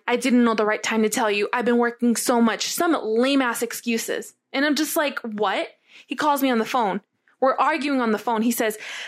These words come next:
"I didn't know she was gonna get pregnant again. I got her pregnant in October." He's like, "I don't know if me and you were talking back then." He says, um,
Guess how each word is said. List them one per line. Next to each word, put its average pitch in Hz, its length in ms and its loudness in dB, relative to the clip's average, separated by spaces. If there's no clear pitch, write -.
"I 294 140 2
didn't 294 160 4
know 285 100 4
she 285 140 2
was 254 100 0
gonna 240 160 -2
get 214 180 -6
pregnant 277 360 0
again. 262 240 -2
I 240 80 0
got 247 120 0
her 240 60 0
pregnant 240 340 -2
in 220 140 0
October." 277 920 -2
He's 262 120 -2
like, 254 120 0
"I 254 80 -2
don't 254 100 4
know 240 80 4
if 247 80 -4
me 247 100 2
and 226 80 2
you 226 80 2
were 220 80 2
talking 269 480 -2
back 277 260 -4
then." 269 420 0
He 262 120 0
says, 240 400 0
um, 226 300 0